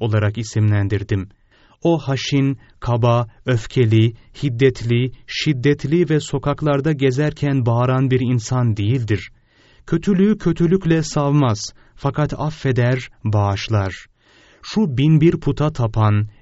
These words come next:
eğri büğrü yollara sapmış kavmi, "La ilahe illallah" diyerek doğrultuncaya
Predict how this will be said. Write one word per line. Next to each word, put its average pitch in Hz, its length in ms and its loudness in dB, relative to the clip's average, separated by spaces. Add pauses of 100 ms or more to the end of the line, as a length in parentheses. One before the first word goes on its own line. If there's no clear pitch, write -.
eğri 165 380 0
büğrü 165 320 4
yollara 147 380 0
sapmış 147 560 -2
kavmi, 117 600 2 (220)
"La 139 400 0
ilahe 135 560 -2
illallah" 123 840 -2
diyerek 131 480 0
doğrultuncaya 120 1040 2